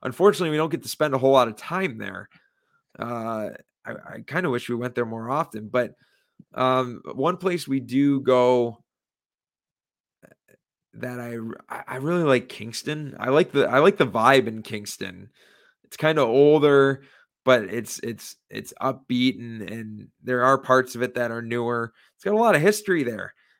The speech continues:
and I enjoy walking around the city and, and just everything. I, I really enjoy when we, and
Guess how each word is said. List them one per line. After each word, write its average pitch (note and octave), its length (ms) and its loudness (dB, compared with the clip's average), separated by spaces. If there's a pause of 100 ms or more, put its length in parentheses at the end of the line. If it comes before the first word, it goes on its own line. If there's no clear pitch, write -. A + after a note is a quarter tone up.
(180)
and C3 500 -6
I A#2+ 160 -8
enjoy C#3+ 300 0
walking D#3 380 2
around C#3+ 340 0
the C3+ 80 -6
city D#3+ 460 -2
and, A#2+ 260 -8
and A#2+ 400 -10 (560)
just - 300 -8
everything. D#3+ 440 2
I, A#2+ 360 -6
I D3 320 2
really E3 280 2
enjoy B2+ 440 4
when A2+ 260 -8
we, A2+ 220 -8
and A#2 320 -6